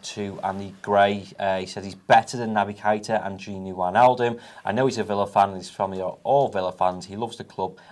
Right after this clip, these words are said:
and he loves being a captain. Great old beIN Sport. But Jack's twenty-four now. I think there's a decision coming to the end of the season, and I hate to say it, but I don't think he'll be there in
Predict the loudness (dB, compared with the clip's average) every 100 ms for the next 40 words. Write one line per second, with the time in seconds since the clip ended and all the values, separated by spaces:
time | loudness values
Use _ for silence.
0 | -12 -8 -4 -6 -6 -10 -8 -6 -8 -8
1 | -14 -8 -6 -6 -6 -8 -8 -12 -10 -12
2 | -6 -4 -4 -8 -18 -16 -6 0 0 -2
3 | -12 -12 -10 -2 2 2 2 -4 -8 -14
4 | -14 -14 -10 -10 -8 -12 -14 -10 -10 -10
5 | -8 -8 -8 -10 -8 -6 -6 -8 -10 -14
6 | -12 -10 -8 -8 -10 -8 -4 -2 -2 -4
7 | -8 -6 -8 -8 -10 -10 -10 -10 -6 -4
8 | -4